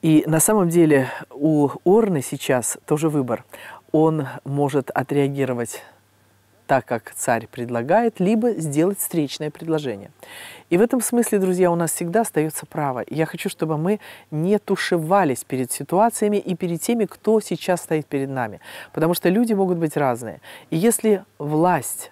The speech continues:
позиция какого-то человека влияет сейчас на тебя так, что ты можешь, э, не принимать правильных решений, то это печально, потому что влияние кого-то на тебя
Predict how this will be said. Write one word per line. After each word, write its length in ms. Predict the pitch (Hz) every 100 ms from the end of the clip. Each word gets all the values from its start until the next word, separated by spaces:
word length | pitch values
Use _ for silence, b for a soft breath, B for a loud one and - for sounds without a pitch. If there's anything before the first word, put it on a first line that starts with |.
| _ -
позиция 680 | 151 156 180 - - 104 -
какого-то 460 | 123 - 185 196
человека 580 | 190 - 175 170 123 - - B B
влияет 640 | 143 170 180 190 160 135
сейчас 340 | - 139 131 -
на 80 | 139
тебя 240 | 156 160
так, 340 | - 165 131
что 220 | - - 139
ты 220 | - 175
можешь, 440 | 156 143 135 - - B B B B
э, 120 | 131
не 220 | 139 147
принимать 520 | 151 165 175 175 147 -
правильных 480 | 147 139 131 127
решений, 460 | 139 - 262 269 160 B B -
то 160 | 156 -
это 280 | 202 233 233
печально, 580 | 208 - 135 117 107 107 B B
потому 280 | 143 147
что 200 | 147 -
влияние 680 | 135 147 156 160 139 123 110 -
кого-то 500 | 117 123 180 214 214
на 120 | 143
тебя 320 | - 131 117